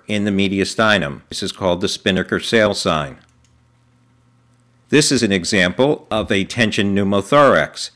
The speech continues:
in a child with hyaline membrane disease. This is an example of a pneumopericardium in hyaline membrane disease. The red arrows are pointing to a rim of lucency surrounding the heart that represents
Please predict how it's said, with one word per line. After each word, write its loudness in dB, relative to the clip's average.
in 0
a 0
child 2
with -4
hyaline 0
membrane -2
disease. -2
This 4
is 2
an 4
example 2
of -2
a 4
pneumopericardium 2
in -2
hyaline 0
membrane 0
disease. -4
The 0
red 4
arrows 4
are 2
pointing 0
to 0
a -2
rim 2
of -2
lucency 2
surrounding 0
the 0
heart 0
that 0
represents -2